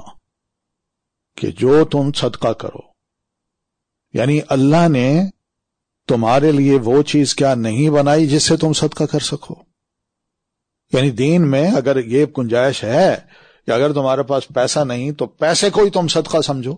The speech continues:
اس کے علاوہ بھی بہت سی ایسی چیزیں ہیں جو صدقے کے طور پر اللہ کے حضور پیش کی جاتی ہیں۔ صدقہ کا لفظ سمجھتی ہیں نا؟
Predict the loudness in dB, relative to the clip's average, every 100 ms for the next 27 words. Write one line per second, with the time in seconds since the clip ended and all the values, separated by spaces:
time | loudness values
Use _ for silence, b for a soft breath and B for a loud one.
0 | -14 _ _ _ _ _ _ _ _ _
1 | -2 -2 0 0 2 2 4 4 4 4
2 | 2 4 2 2 0 0 -2 0 2 2
3 | 2 2 2 0 2 0 2 2 2 2
4 | 2 2 2 2 2 2 2 0 2 0
5 | -2 -8 -10 -12 -16 -20 _ _ _ _
6 | _ _ _ _ -6 -2 0 2 0 2
7 | 0 0 -2 -4 -4 -6 -8 -8